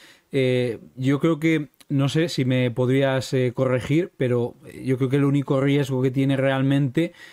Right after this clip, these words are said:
es que a lo mejor un validador haga mal las cosas y que tú dejes de generar rendimiento y que en el periodo en el cual, pues, eh,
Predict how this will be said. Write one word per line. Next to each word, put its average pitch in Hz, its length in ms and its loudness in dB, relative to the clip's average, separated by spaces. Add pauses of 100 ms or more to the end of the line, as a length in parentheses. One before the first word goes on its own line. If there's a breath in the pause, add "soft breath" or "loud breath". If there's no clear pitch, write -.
(120)
es - 120 -12
que 139 80 0
a - 20 2
lo 135 60 0
mejor 139 320 0
un 135 160 0
validador 135 600 0 (140)
haga 123 280 -2
mal 135 200 2
las 135 220 -2
cosas 165 500 -2
y 120 140 -6
que 120 220 -2
tú 127 180 -2
dejes 135 320 0
de 135 100 0
generar 131 380 0
rendimiento 143 680 0 (360 loud breath)
y 127 100 0
que 127 120 0
en 123 60 2
el 127 160 0
periodo 127 600 0
en 117 160 -6
el 117 120 -4
cual, 139 380 0
pues, - 320 -10
eh, 110 300 -4